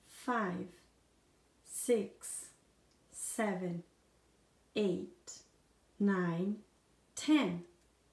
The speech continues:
Vou falar e você repete. One, two, three, four, five, six, seven,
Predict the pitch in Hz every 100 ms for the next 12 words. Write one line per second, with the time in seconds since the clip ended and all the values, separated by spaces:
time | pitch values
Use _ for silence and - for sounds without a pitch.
0 | _ _ _ _ _ _ _ _ _ _
1 | _ _ _ _ _ _ 226 202 190 180
2 | 262 220 202 226 302 269 262 262 226 175
3 | 262 - 262 180 - - - - - _
4 | _ _ _ _ _ _ _ _ 180 185
5 | 180 175 208 277 - _ _ _ _ _
6 | _ - - 208 196 180 190 202 - _
7 | _ _ _ _ _ - - 202 180 180
8 | 202 - _ _ _ _ _ - - 208
9 | 180 170 170 175 - _ _ _ _ _
10 | - - - 208 180 180 180 - - _
11 | _ _ _ - - - 208 - - -
12 | - _ _ _ _ _ _ - - 226
13 | 208 185 175